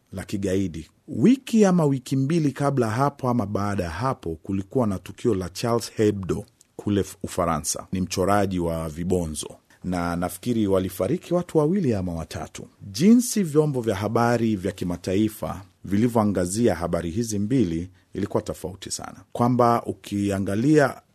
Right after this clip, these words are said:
Ufaransa waliangazia mpaka ilikuwa wakati mwingine iko live throughout kwa C N N, kwa Al Jazeera, B B C.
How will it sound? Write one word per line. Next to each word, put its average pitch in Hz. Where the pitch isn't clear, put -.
Ufaransa 120
waliangazia 101
mpaka 135
ilikuwa 117
wakati 117
mwingine 120
iko 117
live 110
throughout 202
kwa -
C -
N 151
N, 151
kwa 95
Al 87
Jazeera, 143
B 120
B 147
C. 156